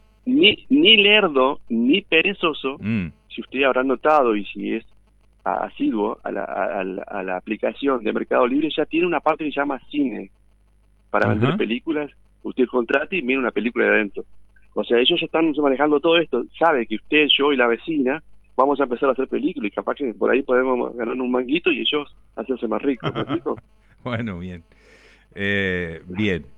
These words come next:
Speaker 2: Eh, pasando al, al tema de la ciberseguridad,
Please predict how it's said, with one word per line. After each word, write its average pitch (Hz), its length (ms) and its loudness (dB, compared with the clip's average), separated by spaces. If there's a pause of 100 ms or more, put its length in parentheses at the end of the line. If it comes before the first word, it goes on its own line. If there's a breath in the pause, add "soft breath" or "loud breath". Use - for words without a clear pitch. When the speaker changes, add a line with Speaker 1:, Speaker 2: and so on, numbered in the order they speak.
(160)
Speaker 2:
Eh, 143 600 6
pasando 254 440 4
al, 196 200 2
al 165 160 2
tema 214 260 2
de 185 60 4
la 160 140 4
ciberseguridad, 135 1120 6